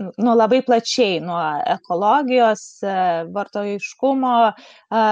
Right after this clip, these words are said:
lyčių ben-, be-, bendruomeniškumo, ar ne? Tai labai plačiai. Tai, e, siekis yra,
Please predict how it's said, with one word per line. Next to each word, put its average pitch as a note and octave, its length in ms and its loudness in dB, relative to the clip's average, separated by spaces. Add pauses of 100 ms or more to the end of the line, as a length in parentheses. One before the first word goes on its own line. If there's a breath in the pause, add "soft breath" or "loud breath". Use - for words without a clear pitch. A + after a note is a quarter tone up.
(300)
lyčių A3+ 440 -4
ben-, A#3 300 -2 (1400)
be-, F#3+ 240 -8
bendruomeniškumo, G#3 1120 0
ar G#3 140 0
ne? A3 180 2 (1400)
Tai A3 200 -4
labai A3+ 280 0
plačiai. - 500 -6 (160)
Tai, A3 160 -6 (460 loud breath)
e, G#3+ 340 2 (260)
siekis D4 580 -4
yra, B3 280 4